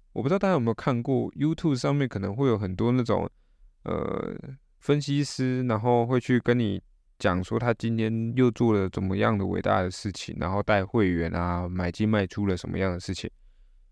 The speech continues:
或者是说，呃，电视上也会有很多这种，这种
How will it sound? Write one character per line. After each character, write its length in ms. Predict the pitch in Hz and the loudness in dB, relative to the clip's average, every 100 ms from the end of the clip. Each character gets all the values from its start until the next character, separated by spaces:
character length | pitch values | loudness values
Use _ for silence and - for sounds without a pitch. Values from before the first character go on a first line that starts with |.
| - _ | -20 _
或 140 | - 139 | 2 2
者 100 | 98 | 2
是 140 | 110 | 0
说， 420 | 113 117 113 117 107 | 0 2 2 2 0
呃， 160 | - 92 | -2 -2
电 160 | - 120 | 0 0
视 140 | 113 | 2
上 220 | 98 92 | 2 2
也 100 | 90 | 0
会 160 | 90 113 | 0 2
有 80 | 95 | 2
很 160 | 90 | 0
多 140 | 87 95 | 0 0
这 120 | 101 | 0
种， 320 | 90 73 87 - _ - - | -2 -4 -8 -14 _ -20 -6
这 100 | 117 | -2
种 320 | 104 85 85 | -2 -4 -6